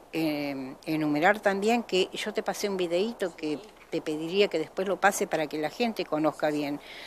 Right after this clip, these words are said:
también de, de ese trabajo. Eh, Movimiento Evita, yo siempre digo por ahí un poco soberbia, no necesita envolverse en una bandera, ni andar haciendo piquetes en Salto, ni andar cortando, porque siempre trabajó articuladamente con el municipio.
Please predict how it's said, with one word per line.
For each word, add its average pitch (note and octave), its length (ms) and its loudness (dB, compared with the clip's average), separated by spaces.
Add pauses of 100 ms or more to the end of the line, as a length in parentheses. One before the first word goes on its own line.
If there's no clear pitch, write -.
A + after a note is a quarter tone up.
(100)
también D#3 320 0
de, D3+ 180 -2 (280)
de B2+ 320 -8
ese D#3+ 260 0
trabajo. C#3+ 640 -2 (400)
Eh, E3 240 0
Movimiento A3 580 4
Evita, A3+ 340 2
yo G#3 160 0
siempre F#3 340 -4
digo F#3+ 260 -2
por E3+ 140 -2
ahí F3 120 4
un E3+ 120 -2
poco D#3+ 440 0
soberbia, G#3 720 4 (260)
no A3+ 100 4
necesita A3 520 0
envolverse C#3 500 -2
en D3 80 -6
una D3+ 120 -2
bandera, D#3+ 380 4
ni E3+ 120 2
andar D#3+ 220 2
haciendo D#3 360 -4
piquetes D#3+ 460 -4
en D3+ 120 -6
Salto, A3 380 4
ni D#3+ 120 2
andar D#3 260 0
cortando, F#3+ 500 0
porque D#3 240 -6
siempre B3+ 380 0
trabajó F3 320 0
articuladamente D#3+ 840 -2
con D3+ 140 -4
el C3+ 60 -6
municipio. C3+ 720 -4